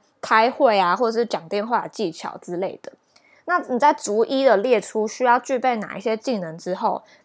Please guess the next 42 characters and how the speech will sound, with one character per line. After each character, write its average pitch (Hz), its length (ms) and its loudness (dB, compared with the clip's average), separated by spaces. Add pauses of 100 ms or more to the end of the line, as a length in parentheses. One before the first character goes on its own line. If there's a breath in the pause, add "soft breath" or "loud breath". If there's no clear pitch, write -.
再 311 160 6
一 240 80 2
个 247 220 4
一 202 80 0
个 196 180 4
的 160 140 0
去 - 220 -4
练 226 280 2
习。 - 300 -14 (480)
等 247 160 4
到 330 120 8
确 330 280 2
认 302 200 6
熟 208 300 2
悉 254 240 0
了 262 140 6
某 202 160 -8
个 208 100 -10
项 247 260 0
目 233 160 -4
之 190 240 -8
后， 202 360 0 (120)
再 269 160 0
练 262 160 4
习 180 160 -6
下 - 300 -2
一 - 60 -6
个。 - 240 -6 (960)
其 294 100 -2
实 320 80 0
也 285 140 6
是 240 100 4
在 240 160 6
说 226 260 4
练 226 220 2
习 - 140 -8
要 196 280 4
循 190 220 -8
序 226 160 -4
渐 - 300 -2
进 - 240 -8
啊。 - 140 -14